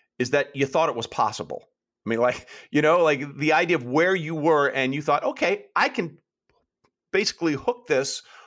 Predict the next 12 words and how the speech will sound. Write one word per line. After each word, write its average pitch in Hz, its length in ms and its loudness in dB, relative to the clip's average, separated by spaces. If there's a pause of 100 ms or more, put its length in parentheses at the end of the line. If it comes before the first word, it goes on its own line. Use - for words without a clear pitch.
(300)
uh, 143 280 2
as 151 180 2
a 147 60 0
lefty 139 560 -4
around 151 840 0
everything 170 680 0
and 131 120 -6
find 160 320 0
a - 20 -2
way 151 160 2
on," 147 200 0
like, 147 200 -2